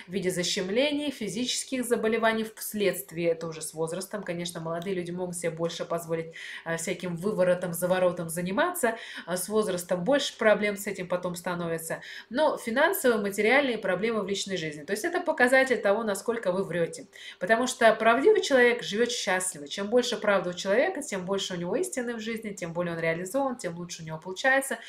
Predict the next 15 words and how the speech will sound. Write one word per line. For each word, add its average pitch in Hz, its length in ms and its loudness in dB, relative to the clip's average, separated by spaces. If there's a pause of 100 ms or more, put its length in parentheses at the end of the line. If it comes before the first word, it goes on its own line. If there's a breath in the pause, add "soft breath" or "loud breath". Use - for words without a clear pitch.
(160 loud breath)
Человек, 185 320 2
который 170 200 -2
находится 175 380 -4
в 175 60 -8
Боге 269 300 4
и - 20 -4
стремится 196 520 -2
к 196 100 -8
правдивой, 175 560 0 (360 loud breath)
а, 160 200 -2
реальности, 269 500 4
стремится 214 460 -6
к 208 80 -6
энергиям 185 380 -2
правды. 160 400 -2